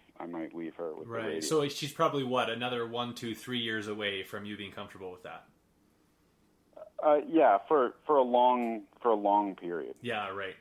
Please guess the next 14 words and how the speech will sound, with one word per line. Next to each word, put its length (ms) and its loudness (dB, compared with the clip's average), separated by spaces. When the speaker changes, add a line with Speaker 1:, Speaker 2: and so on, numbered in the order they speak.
Speaker 2:
Okay, 280 -2
so 340 0
I'm 140 -2
just 180 -2
curious. 360 -4
Have 100 -4
you 120 0
ever, 500 -4
um, 400 -4
has 120 -4
she, 120 -8
have 180 -4
you 120 0
ever 260 -2